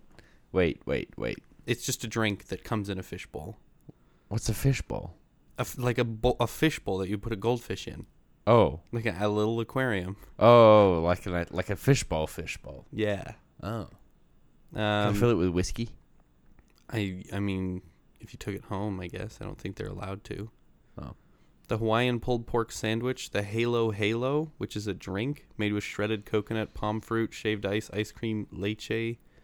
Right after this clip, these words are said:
Speaker 2: lech-, lychee?
Speaker 1: Lychee.
Speaker 2: Lychee? Cornflakes and more. It's a Filipino thing. Um,
Speaker 1: <laughs>
Speaker 2: well, just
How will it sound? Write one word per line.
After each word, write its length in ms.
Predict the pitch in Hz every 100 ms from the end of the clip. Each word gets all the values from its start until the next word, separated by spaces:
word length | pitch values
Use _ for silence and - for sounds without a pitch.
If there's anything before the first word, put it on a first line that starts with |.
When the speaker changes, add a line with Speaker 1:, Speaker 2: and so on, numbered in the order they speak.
| - _ -
Speaker 2:
lech-, 280 | 107 - -
lychee? 520 | - 117 - 214 208 - _ - - - - - - - - _ - -
Speaker 1:
Lychee. 600 | 202 - 156 117 117 110 - - - - -
Speaker 2:
Lychee? 500 | 113 117 - 131 139 - -
Cornflakes 600 | 135 135 135 131 131 -
and 140 | 127
more. 400 | 110 110 95 90 - -
It's 80 | -
a 60 | 98
Filipino 540 | 101 98 - 98 101
thing. 280 | - - 113 - - - - - -
Um, 580 | 117 117 113 110 110 214 - 214 - 214 - 208
Speaker 1:
<laughs> 500 | - 165 - - -
Speaker 2:
well, 240 | 139 110 92
just 240 | 107